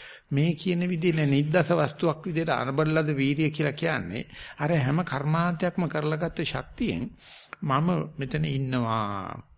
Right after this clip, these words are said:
මම මෙතන ඉන්න බව දන්නවා. එහෙම නැත්නම් මට මේ ලැබිච්ච manussත්ත්ව ප්‍රතිලාභේ මං සුවසේ පරිහරණය කරනවා.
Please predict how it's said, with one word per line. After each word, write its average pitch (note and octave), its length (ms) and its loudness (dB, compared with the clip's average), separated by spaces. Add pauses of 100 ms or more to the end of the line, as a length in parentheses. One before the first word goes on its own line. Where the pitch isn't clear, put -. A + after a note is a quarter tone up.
(420)
මම C3+ 240 -4
මෙතන C3+ 260 -4
ඉන්න C3 160 -6
බව C3 200 -2
දන්නවා. A#2+ 440 -2
එහෙම B2+ 140 -6
නැත්නම් C3 260 -4
මට D3+ 180 0
මේ C#3 120 0
ලැබිච්ච B2+ 340 -2
manussත්ත්ව D3 580 -2
ප්‍රතිලාභේ D3+ 500 -2
මං A3+ 180 2
සුවසේ A#3+ 500 -2
පරිහරණය D4 560 -2
කරනවා. G2+ 340 -4